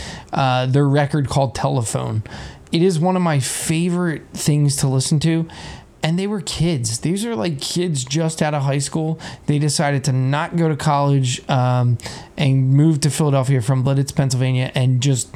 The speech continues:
they recorded an album that is just really special.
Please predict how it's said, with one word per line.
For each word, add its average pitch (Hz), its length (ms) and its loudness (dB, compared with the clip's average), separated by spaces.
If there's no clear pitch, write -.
they 170 180 2
recorded 165 540 0
an 147 160 0
album 139 440 2
that 139 120 2
is 135 160 0
just 123 240 0
really 139 400 0
special. 120 560 -6